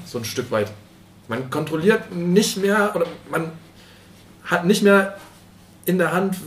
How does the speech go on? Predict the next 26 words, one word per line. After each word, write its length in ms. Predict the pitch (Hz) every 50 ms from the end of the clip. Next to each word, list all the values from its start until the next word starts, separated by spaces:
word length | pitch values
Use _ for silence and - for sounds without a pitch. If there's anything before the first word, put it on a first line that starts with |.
| 143 - - -
wie 160 | 151 180 208
man 260 | 202 185 175 175 180 175
genau 280 | 175 160 165 170 180
sich 200 | 175 175 175 175
vermarktet, 460 | - 165 156 160 156 165 170 - 160 139
was 200 | 143 175 175 175
man 160 | 180 170 170
vermarktet. 580 | - 175 165 160 156 156 165 - 170 170 170 - - - - - - - - - - - - - - - - - - - - -
Und 180 | 139 135 135
das 300 | 175 175 175 - - -
finde 280 | - - - 175 165 165
ich 140 | 160 - -
persönlich 480 | 165 143 147 160 160 143 131 - -
recht 240 | 135 123 127 - - - - -
schwierig, 800 | - - - - - - 143 175 226 240 233 254 247 - - -
weil 300 | - 139 143 147 - - -
einerseits, 460 | 156 165 196 220 185 190 190 185 165
Harry, 160 | 180 190 208
du 80 | 180 165
hast 120 | 165 -
es 40 | -
angesprochen, 560 | - 190 214 208 202 - - 226 226 - 170
ja, 260 | 139 147 160 185 208 -
dann 180 | 165 156 156 143
sind 280 | 139 165 180 175 175
da 440 | 156 147 143 143 143 135 131 131 131